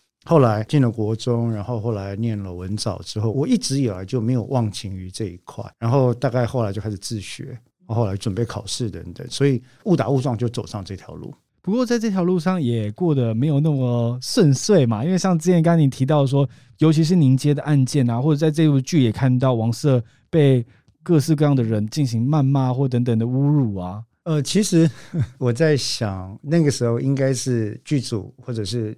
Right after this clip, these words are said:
Speaker 1: 编剧来取材的时候，聊到了我过去的一些状况，那可能就引发他们觉得说，诶，要把这个角色的一些遭遇写出来。那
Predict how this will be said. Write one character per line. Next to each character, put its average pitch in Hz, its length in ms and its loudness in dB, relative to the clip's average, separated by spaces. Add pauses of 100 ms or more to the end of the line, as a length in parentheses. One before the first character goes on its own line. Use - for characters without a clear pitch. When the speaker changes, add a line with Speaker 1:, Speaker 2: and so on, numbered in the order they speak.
(120)
Speaker 1:
编 139 180 2
剧 127 220 0
来 101 180 -4
取 - 280 -8
材 92 240 -8
的 107 120 -6
时 104 160 -10
候， 92 280 -10 (320)
聊 117 160 -2
到 127 100 -2
了 110 80 -4
我 95 80 -8
过 113 240 -6
去 113 180 -8
的 92 140 -10
一 95 80 -12
些 98 220 -14
状 92 320 -10
况， - 280 -8 (360)
那 147 120 2
可 131 180 -4
能 104 200 -4
就 117 300 -6
引 101 200 -4
发 123 280 0
他 117 100 2
们 104 260 0
觉 95 160 -12
得 92 160 -10
说， 98 260 -10
诶， - 120 -8
要 123 100 -4
把 113 140 -6
这 110 100 -8
个 117 80 -2
角 101 220 -8
色 110 220 -10
的 104 60 -8
一 101 40 -8
些 98 140 -10
遭 104 240 -8
遇 101 120 -8
写 - 200 -14
出 - 300 -16
来。 - 180 -18 (180)
那 160 340 0